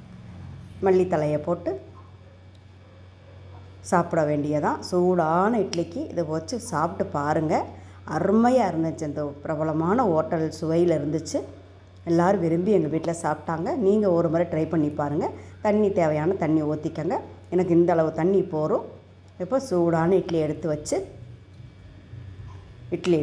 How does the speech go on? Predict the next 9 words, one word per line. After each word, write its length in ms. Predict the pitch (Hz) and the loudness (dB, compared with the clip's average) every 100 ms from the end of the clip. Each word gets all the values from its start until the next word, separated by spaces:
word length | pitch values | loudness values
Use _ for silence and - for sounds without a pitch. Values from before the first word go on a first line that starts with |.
| 147 | 2
மேல 180 | 160 254 359 - - - - - - | 2 0 -2 -8 -16 -18 -18 -18 -6
நம்ம 160 | 175 175 160 | 0 0 0
சாம்பாரை 420 | 175 165 175 165 147 | 0 2 2 2 2
ஊத்தி 200 | 160 - 233 | 0 -2 -4
சாப்பிட்டு 360 | 156 147 - 175 - | -4 -4 -2 -4 -2
பார்த்தா, 280 | 151 - 220 214 - - - - - | -4 -2 -2 -2 -4 -10 -16 -16 -14
அட்டகாசமான 1000 | 151 - 185 175 170 175 175 185 214 254 - | -8 -2 -2 0 -2 0 2 4 4 2 0
சுவையில 360 | 156 151 151 170 - - - - - - | 0 0 0 -2 -6 -14 -16 -18 -10 0
பிரமாதமா 720 | 165 180 175 180 220 247 | 2 4 4 4 4 2